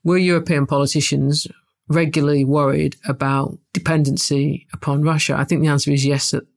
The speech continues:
they were. And I think that at various points that a number of countries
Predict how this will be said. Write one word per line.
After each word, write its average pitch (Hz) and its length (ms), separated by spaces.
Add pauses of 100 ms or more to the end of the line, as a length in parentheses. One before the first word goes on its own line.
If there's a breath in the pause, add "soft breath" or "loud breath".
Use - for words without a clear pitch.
(120)
they 143 140
were. 180 240
And 143 200
I 139 60
think 147 260
that 135 140
at 139 80
various 143 400
points 165 640 (400 loud breath)
that 151 100
a 160 80
number 190 260
of 131 120
countries 139 680